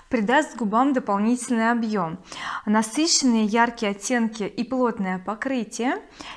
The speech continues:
И комплекс Крем Комфорт смягчает и разглаживает губы.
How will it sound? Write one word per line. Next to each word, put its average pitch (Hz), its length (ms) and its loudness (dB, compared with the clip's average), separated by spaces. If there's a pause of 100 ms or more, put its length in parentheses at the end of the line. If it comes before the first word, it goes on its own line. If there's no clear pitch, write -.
(140)
И 277 440 2
комплекс 285 520 2
Крем 240 300 2
Комфорт 208 560 -2
смягчает 240 680 -2
и 262 140 0
разглаживает 220 880 -2
губы. 208 400 -2